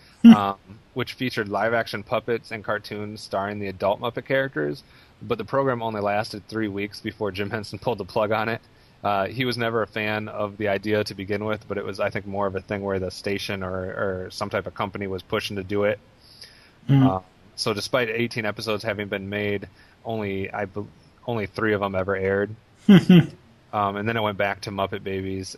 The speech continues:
Speaker 2: and, uh, that's why it was on for ninety minutes at one point. And then they also had another canceled show that was with it at one point called The Garbage Pail Kids, for those that remember that.
Speaker 1: <laughs>
Speaker 2: So neither one of those lasted, so Muppet Babies sometimes was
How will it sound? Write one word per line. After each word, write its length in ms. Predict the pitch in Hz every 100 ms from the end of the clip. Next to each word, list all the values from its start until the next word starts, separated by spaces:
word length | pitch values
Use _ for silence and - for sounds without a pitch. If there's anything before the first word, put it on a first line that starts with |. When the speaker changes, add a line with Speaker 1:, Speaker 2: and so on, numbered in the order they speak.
| -
Speaker 2:
and, 520 | 104 95 92 92 92
uh, 380 | 95 90 87 90 107 - - - - 117
that's 200 | 113 -
why 120 | 104
it 80 | 98
was 120 | 98
on 220 | 98 98
for 140 | 95
ninety 260 | 95 95 95
minutes 300 | 95 92 -
at 80 | 95
one 220 | 98 98
point. 280 | 92 101 107
And 80 | 110
then 120 | 110
they 120 | 110
also 500 | 110 120 139 120 107
had 240 | 113 113 110
another 500 | 104 117 120 104 107 - - -
canceled 360 | 123 110 107
show 220 | 98 110 101
that 140 | 101
was 260 | 101 95 - -
with 200 | 120 110
it 80 | 104
at 80 | 98
one 160 | 101
point 200 | 98 98
called 200 | - 104
The 40 | 98
Garbage 380 | 104 104 95 -
Pail 180 | 98
Kids, 260 | 92 101 92
for 140 | -
those 160 | 95 95
that 120 | 107
remember 300 | 104 98 98
that. 260 | 98 95 98 -
Speaker 1:
<laughs> 560 | 220 214 208 190 190 - 170 - - - - - -
Speaker 2:
So 440 | - - 101 92 95
neither 280 | 107 117 110
one 120 | 107
of 40 |
those 220 | 101 98 101
lasted, 420 | 95 95 104 95
so 120 | 101
Muppet 260 | 98 98 107
Babies 280 | 98 95 -
sometimes 420 | 104 98 92 92
was 140 | 95